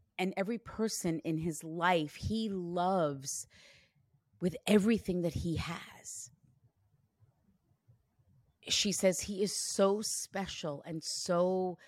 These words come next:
such an amazing young man. And we are all so incredibly proud of him." And I felt like,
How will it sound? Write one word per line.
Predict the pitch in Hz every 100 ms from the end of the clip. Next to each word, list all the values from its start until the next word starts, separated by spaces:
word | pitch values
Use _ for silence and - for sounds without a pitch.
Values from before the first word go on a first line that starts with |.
| _
such | - 196 -
an | 185
amazing | 170 175 180 180 190 180 202 196
young | 180 170 175 170
man. | 151 160 156 -
And | -
we | 165 165
are | 156
all | - 175 170 165 165 - - _
so | - - - 196 185
incredibly | - 170 - - 175 170 170 165
proud | - - 139 151
of | 101
him." | - - - _ _ _ _ _ _ - _ - - _ _ - _ _ _ - - - - - -
And | 190
I | 190 196
felt | - _ 208 214 220
like, | 226 247 262 254 -